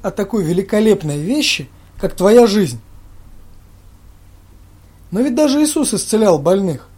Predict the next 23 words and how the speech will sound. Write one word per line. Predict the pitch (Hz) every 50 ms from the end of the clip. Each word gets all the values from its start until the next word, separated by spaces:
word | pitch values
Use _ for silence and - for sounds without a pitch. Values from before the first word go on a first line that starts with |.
| - - - - - - -
С | -
чего | - - 220 233 311 311
бы | 220 233 233
ему | 226 220 214 190
делать | 175 285 311 302 269 254 -
это, | - 233 202 185 190 - 143
если | 147 190 233 233 - 214
их | 190 -
состояние | 214 180 - 202 196 247 285 285 262 233 214
было | 190 233 233 220
столь | 214 - - 233 214
совершенным? | - - 233 233 247 - - - 226 180 156 131 120 113 113 107 - - - - - - - - _ _ - - - - - - - - _ - - - - - - - - - - - - - - - - - - -
Иисус | 175 175 185 180 277 302 277 -
исцелял | 262 240 - - 247 233 247 254 240 220
людей | 220 220 196 240 254 240
не | 220 214
потому, | 220 220 190 196 185 185 226 311 277
что | - - 208 185
оценивал | 170 - - 226 208 190 180 165 160
их | 156 156
состояние | - 165 - - 180 170 208 269 277 240 190 165
как | - 202 190 -
несовершенное. | 202 185 - - 202 202 190 - - - 202 185 156 139 127 120 110